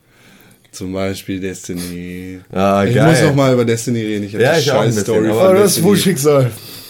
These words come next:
Speaker 1: Ich hab die, <laughs> ich hab die scheiß Story, und das habe ich jetzt in Anführungszeichen gesetzt, für alle, die es nicht sehen konnten, durchgespielt.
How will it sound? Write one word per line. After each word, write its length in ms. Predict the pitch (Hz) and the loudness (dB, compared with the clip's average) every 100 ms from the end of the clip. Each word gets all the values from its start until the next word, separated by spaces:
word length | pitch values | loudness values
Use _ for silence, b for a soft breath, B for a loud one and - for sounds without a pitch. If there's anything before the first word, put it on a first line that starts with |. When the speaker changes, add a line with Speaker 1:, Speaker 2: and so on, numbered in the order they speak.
| - | -12
Speaker 1:
Ich 80 | 113 | -10
hab 120 | - | -10
die, 100 | - | -10
<laughs> 1800 | - - _ _ - - _ _ _ _ - 127 - - - 165 180 - | -12 -14 _ _ -20 -20 _ _ _ _ -14 -14 -14 -16 -16 -12 -10 -4
ich 60 | |
hab 120 | 139 | -4
die 220 | 131 131 - | -2 -4 -4
scheiß 360 | - 120 117 - - | -4 -2 -2 -6 -16
Story, 460 | - 127 117 117 123 | -4 -2 0 -2 -4
und 140 | 113 | -6
das 120 | 104 101 | -8 -8
habe 120 | 101 | -10
ich 80 | 101 | -10
jetzt 160 | 98 | -12
in 80 | 98 | -10
Anführungszeichen 680 | 95 95 95 90 92 90 92 | -10 -10 -14 -12 -12 -12 -12
gesetzt, 300 | 90 85 - | -12 -12 -12
für 100 | 71 | -10
alle, 180 | 87 | -10
die 80 | 92 | -10
es 120 | 90 | -10
nicht 160 | 95 92 | -10 -4
sehen 220 | 104 113 | -2 -2
konnten, 480 | 113 117 120 143 139 B B B B B - | -2 -2 0 -2 -4 B B B B B -4
durchgespielt. 720 | 127 120 110 - - 71 - | -2 -2 -4 -10 -12 -14 -14